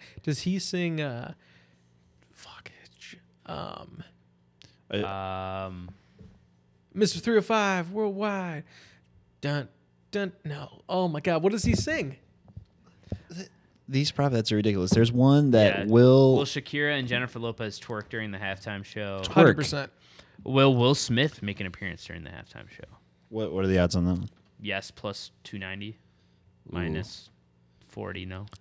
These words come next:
Speaker 1: Barely three to one? I mean, that's insane.
Speaker 3: Will Jennifer Lopez have a wardrobe malfunction?
Speaker 1: That's gotta be
Speaker 3: Plus
Speaker 1: yes, like, plus thousand.
Speaker 3: twelve hundred?
Speaker 1: Yeah.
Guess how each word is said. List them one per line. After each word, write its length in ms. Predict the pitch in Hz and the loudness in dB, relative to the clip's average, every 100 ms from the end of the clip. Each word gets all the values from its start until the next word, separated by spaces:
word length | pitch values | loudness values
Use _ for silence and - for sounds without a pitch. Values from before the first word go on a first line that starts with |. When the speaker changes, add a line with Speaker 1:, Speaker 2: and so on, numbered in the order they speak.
| _ _ _ - | _ _ _ -2
Speaker 1:
Barely 360 | 143 180 214 | 0 0 0
three 260 | 196 - 156 | -2 -2 2
to 80 | 151 | 2
one? 400 | 117 101 208 196 _ | 0 -6 -10 -12 _
I 60 | - | -8
mean, 80 | 160 | -6
that's 180 | 165 | -4
insane. 380 | 143 - - - - _ _ _ _ _ - | -6 -6 -10 -12 -20 _ _ _ _ _ -14
Speaker 3:
Will 100 | 107 | -8
Jennifer 360 | 104 107 113 | -4 -4 -4
Lopez 440 | 101 104 113 98 90 | -4 -2 -2 -4 -4
have 200 | 98 90 | -6 -4
a 140 | 95 | -6
wardrobe 520 | 90 92 98 110 85 80 | -6 -6 -6 -6 -10 -12
malfunction? 680 | 65 - 50 - - - - _ _ _ _ | -16 -16 -18 -16 -18 -18 -20 _ _ _ _
Speaker 1:
That's 160 | - 139 | -2 0
gotta 140 | 143 139 | 2 2
be 60 | |
Speaker 3:
Plus 60 | 131 | 2
Speaker 1:
yes, 220 | 131 - | 0 -2
like, 120 | 123 | -8
plus 240 | - 113 - | -8 -10 -8
thousand. 180 | - | -8
Speaker 3:
twelve 260 | 123 104 104 | -4 -4 -4
hundred? 440 | 104 104 110 131 - | -8 -6 -6 -8 -8
Speaker 1:
Yeah. 200 | 113 | -10